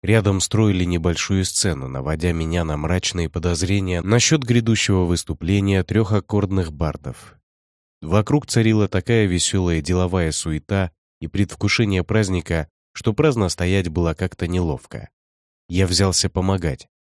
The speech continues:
таскать пиломатериал с места штурма. Целые доски для сцены и стола, обрезки для большого костра.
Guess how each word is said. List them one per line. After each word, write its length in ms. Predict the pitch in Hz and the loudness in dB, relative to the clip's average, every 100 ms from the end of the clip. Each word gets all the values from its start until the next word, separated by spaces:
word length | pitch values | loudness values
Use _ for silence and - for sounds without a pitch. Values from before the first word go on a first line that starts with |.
| _ - | _ -2
таскать 440 | 120 - 151 - | -2 2 0 0
пиломатериал 800 | 95 85 76 71 76 76 90 92 - _ - | -2 -2 -2 -6 -4 0 0 0 -6 _ -6
с 120 | - | -2
места 420 | 90 90 - 80 | 0 -2 -2 -6
штурма. 580 | - 82 73 62 60 62 _ _ _ _ _ _ _ - | -6 -8 -8 -8 -10 -14 _ _ _ _ _ _ _ -4
Целые 380 | - 110 101 | 2 4 2
доски 360 | 90 127 135 - | 4 2 2 -2
для 260 | 76 76 73 | -4 -2 -4
сцены 500 | - 104 101 92 80 | -4 -2 0 0 -2
и 20 | |
стола, 500 | - 78 69 67 65 _ _ _ - | -2 -4 -4 -6 -8 _ _ _ -4
обрезки 680 | 92 98 123 - - 101 - - | 0 4 4 2 -2 -4 -6 -8
для 220 | 85 85 | -2 0
большого 480 | 76 71 - 90 90 | 0 -2 -2 -2 -2
костра. 580 | 80 73 - 65 53 | -4 -8 -8 -12 -12